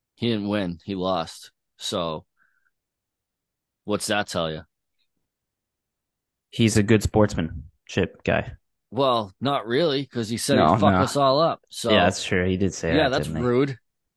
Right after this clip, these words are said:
Speaker 2: He
Speaker 1: But I
Speaker 2: did say
Speaker 1: believe him.
Speaker 2: that.
Speaker 1: That was
Speaker 2: Joseph,
Speaker 1: scary, though.
Speaker 2: you did say it. You did
Speaker 1: That was
Speaker 2: say it, Joseph.
Speaker 1: You did, Joseph.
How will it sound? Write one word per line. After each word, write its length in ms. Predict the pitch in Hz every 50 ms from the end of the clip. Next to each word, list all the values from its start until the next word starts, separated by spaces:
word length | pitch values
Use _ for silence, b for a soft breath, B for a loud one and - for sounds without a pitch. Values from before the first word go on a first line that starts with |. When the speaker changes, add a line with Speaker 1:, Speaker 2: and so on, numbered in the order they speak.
| _ _ _ _ _ _ _ _ -
Speaker 2:
He 120 | - 95 92
Speaker 1:
But 100 | - -
I 40 | 135
Speaker 2:
did 80 | 123
say 60 | 120
Speaker 1:
believe 180 | 95 87 87 87
him. 60 | 85 82
Speaker 2:
that. 200 | 80 - - _ _ _ _ -
Speaker 1:
That 80 | 107 110
was 180 | 113 107 - -
Speaker 2:
Joseph, 240 | 113 107 98 101
Speaker 1:
scary, 120 | 107 101 98
though. 120 | 95 98 101
Speaker 2:
you 60 | 98
did 220 | 95 101 95 -
say 300 | - - 95 92 95 95 92
it. 180 | - - _ _ -
You 80 | - 92
did 160 | 87 107 113
Speaker 1:
That 60 | 110 110
was 80 | 117
Speaker 2:
say 200 | 101 90 90 92
it, 120 | 92 - -
Joseph. 520 | - 92 90 - - - 90 95 98 107 - - _ _
Speaker 1:
You 160 | 101 104 98 87
did, 240 | - 101 98 90 _ - - _ _ _ _ -
Joseph. 440 | - 90 90 90 - - 95 -